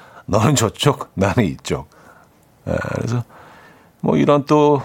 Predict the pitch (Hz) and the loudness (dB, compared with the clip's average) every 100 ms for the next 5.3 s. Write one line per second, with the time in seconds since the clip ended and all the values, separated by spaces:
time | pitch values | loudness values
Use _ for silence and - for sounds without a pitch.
0 | - - 113 123 123 131 113 123 - 135 | -4 -2 2 2 0 -2 -2 -4 0 0
1 | 123 110 92 _ _ - - 110 113 98 | 2 0 -4 _ _ -10 -2 0 0 -2
2 | 82 69 - _ _ _ - - - 85 | -6 -10 -14 _ _ _ -8 -6 -6 -12
3 | - _ - - - - - 104 - - | -20 _ -20 -16 -14 -12 -4 -4 -4 -14
4 | - - - - - - - - 107 101 | -16 -16 -18 -16 -12 -10 -10 -2 0 2
5 | 156 170 | 4 4